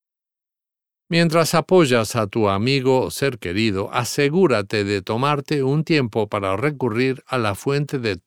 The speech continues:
todas las fuerzas, nuestro Señor Jesucristo. Es difícil cuidar a alguien que sufre. No intentes hacerlo por tu propia fuerza. Dedica un tiempo para orar,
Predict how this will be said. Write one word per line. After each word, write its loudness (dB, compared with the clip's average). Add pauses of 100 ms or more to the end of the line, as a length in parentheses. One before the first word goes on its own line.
todas 0
las -6
fuerzas, -2 (640)
nuestro 0
Señor -2
Jesucristo. -10 (1600)
Es 4
difícil 4
cuidar 2
a 4
alguien 0
que -4
sufre. -4 (1000)
No 4
intentes 2
hacerlo 0
por -4
tu -6
propia -4
fuerza. -12 (920)
Dedica 0
un 0
tiempo 0
para -6
orar, -4